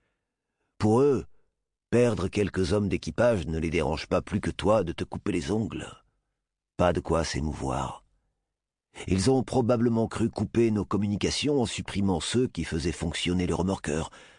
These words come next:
en les prenant sans doute pour l'équivalent de leurs ouvrières. Ils n'assassinaient pas des êtres vivants conscients, avec un avenir génétique indépendant. Ce genre de meurtre ne leur pose guère de problème.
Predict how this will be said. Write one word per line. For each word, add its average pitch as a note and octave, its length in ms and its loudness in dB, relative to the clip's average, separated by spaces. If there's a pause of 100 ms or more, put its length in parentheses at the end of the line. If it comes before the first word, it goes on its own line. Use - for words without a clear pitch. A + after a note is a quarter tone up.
(160)
en D2 200 2
les D#2 140 0
prenant C#2+ 380 -2
sans C#2 240 -4
doute F2 220 -2
pour C#2 300 -4
l'équivalent D2+ 600 -2
de D#2+ 80 -4
leurs C#2+ 240 -4
ouvrières. F2 680 -4 (1040)
Ils G2+ 240 4
n'assassinaient F#2+ 540 0
pas F#2 260 2
des D#2+ 240 0
êtres E2 240 -2
vivants D#2+ 420 -2
conscients, E2 680 -2 (340)
avec E2 320 2
un D#2 120 0
avenir F2 440 0
génétique D#2+ 500 -4
indépendant. D#2 640 -2 (840)
Ce A#2 240 4
genre F2+ 300 0
de C2 100 -4
meurtre B1+ 520 -2
ne A#1+ 120 -4
leur D#2+ 180 -2
pose D2 300 -4
guère C2+ 200 -4
de B1 60 -4
problème. G2 520 -6